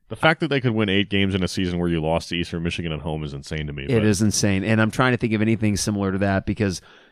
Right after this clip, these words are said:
Speaker 2: usually the great years that Illinois football's had, Rose Bowl, Sugar Bowl, there were no bad losses.
Speaker 1: Right, right. Yeah.
Speaker 2: I mean, the bad loss for Illinois in the Rose Bowl year was at Iowa.
Speaker 1: Mm-hmm.
Speaker 2: That Iowa team still went
Speaker 1: It would have been
Speaker 2: seven and five.
Speaker 1: like if they'd lost to Ball State that year and still gone to the Rose Bowl.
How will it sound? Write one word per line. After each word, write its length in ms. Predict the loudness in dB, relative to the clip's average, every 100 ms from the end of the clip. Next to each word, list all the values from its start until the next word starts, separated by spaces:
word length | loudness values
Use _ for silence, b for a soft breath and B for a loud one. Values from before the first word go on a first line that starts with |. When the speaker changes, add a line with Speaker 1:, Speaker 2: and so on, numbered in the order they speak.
| -8
Speaker 2:
usually 540 | 4 8 8 8 2
the 100 | 2
great 320 | -2 2 0 2
years 280 | 2 2
that 100 | 2
Illinois 260 | 0 0 0
football's 380 | -2 -4 -4 -2
had, 360 | -2 -2 -2
Rose 220 | 0 2 2
Bowl, 160 | -2
Sugar 260 | -2 -4 -2
Bowl, 140 | 0
there 100 | 2
were 80 | 4
no 120 | 2
bad 320 | 2 0 -2
losses. 300 | -2 -4 0
Speaker 1:
Right, 280 | 2 2 0 -2
right. 280 | 0 2 0 _ -20 _ _ _ _ -2
Yeah. 140 | 2
Speaker 2:
I 60 | 4
mean, 100 | 2
the 80 | 4
bad 280 | 4 4 4
loss 280 | 4 4
for 140 | 2 2
Illinois 340 | 4 2 2
in 120 | 0
the 260 | 0 0 0 _ _ _ _
Rose 320 | 0 4 6 4
Bowl 240 | 2 2
year 160 | 2 2
was 140 | 2
at 140 | 2
Iowa. 500 | 2 0 0 -2 -6 -18 b b -10
Speaker 1:
Mm-hmm. 80 | 2
Speaker 2:
That 100 | 6
Iowa 220 | 8 6
team 180 | 2 -2
still 180 | 2 2
went 120 | 2
Speaker 1:
It 80 | 4
would 100 | 4
have 120 | 4
been 60 | 4
Speaker 2:
seven 60 |
and 0 |
five. 60 | 4
Speaker 1:
like 200 | 2 0
if 120 | -2
they'd 160 | 0 0
lost 280 | 2 0
to 80 | -2
Ball 260 | -2 0 0
State 360 | -2 -4 -4
that 180 | -4 -6
year 160 | -6 -8
and 100 | -10
still 220 | -8 -8
gone 160 | -6 -8
to 60 |
the 80 | -8
Rose 240 | -8 -10 -12
Bowl. 260 | -14 -14